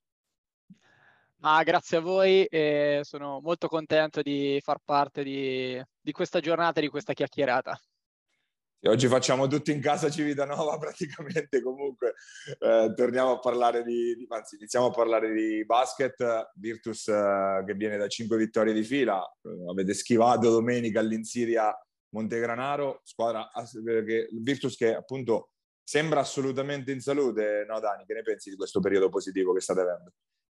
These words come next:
Speaker 1: Sicuramente anche la classifica e i risultati, eh, danno ragione a ciò che hai appena detto, cinque vittorie consecutive,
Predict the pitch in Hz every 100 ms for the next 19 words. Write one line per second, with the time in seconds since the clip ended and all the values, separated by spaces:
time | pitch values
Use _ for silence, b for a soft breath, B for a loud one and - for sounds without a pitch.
0 | _ _ _ _ _ _ _ _ - -
1 | - 165 156 190 175 156 156 - 151 143
2 | 147 - 214 208 160 151 139 156 135 151
3 | 139 170 - 196 190 175 - 147 143 143
4 | 151 143 139 147 139 - 139 143 135 135
5 | 135 170 190 185 196 185 - 147 - 139
6 | 139 - 151 151 156 147 143 147 139 175
7 | 196 190 202 190 -